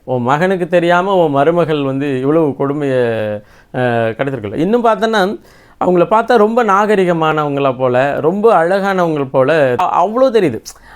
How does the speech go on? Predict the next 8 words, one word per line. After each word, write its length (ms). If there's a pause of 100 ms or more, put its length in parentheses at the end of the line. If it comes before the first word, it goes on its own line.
ஆனா, 180
இவ்வளவு 480
பெரிய 600
நாகரிக 640 (420)
தோற்றத்தின் 680
பின்னே 400
இவ்வளவு 440
பெரிய 280